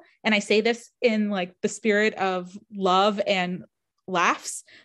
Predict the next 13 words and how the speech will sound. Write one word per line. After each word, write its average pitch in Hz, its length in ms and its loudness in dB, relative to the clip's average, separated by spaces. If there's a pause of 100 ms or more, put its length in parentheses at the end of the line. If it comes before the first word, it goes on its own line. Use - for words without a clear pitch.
like, 226 100 2
most 233 260 4
people 320 220 0
are 294 100 4
too 254 180 -4
self-absorbed 220 760 -2
to 240 120 -2
be 208 180 -2
concerned 208 580 -2
with 190 260 0
whether 196 360 2
you 185 520 -2
look 202 300 2